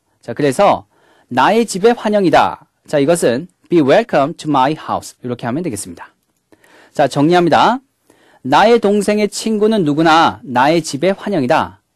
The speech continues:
"Any friend of my brothers is welcome to my house." 이렇게 하면 되겠습니다. 자, 확인합니다.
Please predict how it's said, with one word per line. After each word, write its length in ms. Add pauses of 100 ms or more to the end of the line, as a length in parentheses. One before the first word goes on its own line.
(140)
"Any 200
friend 500
of 220
my 300
brothers 680 (180)
is 180
welcome 440
to 100
my 240
house." 460
이렇게 240
하면 180
되겠습니다. 460 (360)
자, 260
확인합니다. 480